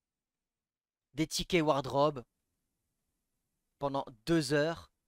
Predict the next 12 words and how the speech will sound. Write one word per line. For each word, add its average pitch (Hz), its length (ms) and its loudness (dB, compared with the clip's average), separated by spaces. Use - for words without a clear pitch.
Un 139 120 -4
full 196 280 -6
set - 300 -2
Elphe-, 143 460 -6
en, 151 260 0
en 156 160 -4
trois 165 400 -2
heures, 170 180 2
un 147 120 0
full 180 200 -10
set - 220 -6
Elpheus. 170 720 -6